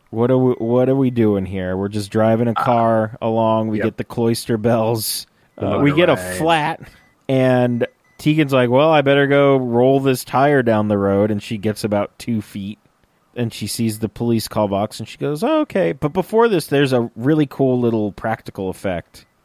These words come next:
Speaker 1: uh, where the doctor goes, "Well, here's how the chameleon circuit should work." And that keyboard pops out of the, the console.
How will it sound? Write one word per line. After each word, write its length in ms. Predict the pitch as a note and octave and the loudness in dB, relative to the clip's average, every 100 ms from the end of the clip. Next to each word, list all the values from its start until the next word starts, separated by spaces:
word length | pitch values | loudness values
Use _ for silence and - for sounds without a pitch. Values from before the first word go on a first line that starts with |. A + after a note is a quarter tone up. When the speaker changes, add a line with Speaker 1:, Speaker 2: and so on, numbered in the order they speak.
| - | -6
Speaker 1:
uh, 260 | G#2+ G2 - | -2 -2 -2
where 180 | A2 | -2
the 140 | G#2+ G#2+ | 0 0
doctor 460 | A2 G2+ A2+ A2+ | 0 0 -2 -4
goes, 360 | G2+ G#2 G2 F#2+ | -2 0 0 0
"Well, 520 | C3 C#3 C3 C3 B2 - _ - | 2 4 4 2 0 -4 _ -12
here's 560 | A2 D3+ D#3 D3 B2 - | -2 2 4 2 0 -6
how 240 | A2+ C3+ | -2 0
the 120 | B2+ B2 | 2 0
chameleon 560 | C#3 B2+ B2+ C3 A#2 | 0 0 2 2 0
circuit 420 | - A#2+ A2 A2 | 0 -2 0 -4
should 300 | - - D3+ | -6 -2 -2
work." 500 | A#2+ F#2 E2 E2 - - _ _ | -2 -4 -6 -8 -16 -20 _ _
And 280 | A#2+ A2+ G#2+ | -2 0 0
that 300 | A2+ A2 - _ - | 0 0 -2 _ -20
keyboard 840 | - D#3+ E3+ D#3+ B2 G#2+ G2+ F#2 - _ _ | -10 -4 0 2 4 4 2 -2 -12 _ _
pops 340 | - A#2 - | -4 -4 -2
out 140 | B2+ A#2 | -2 0
of 80 | A2 | 0
the, 100 | A2 _ _ | -4 _ _
the 100 | A#2 | -12
console. 600 | - B2+ C#3+ - E2+ C#2 | -4 -2 -2 -4 -6 -6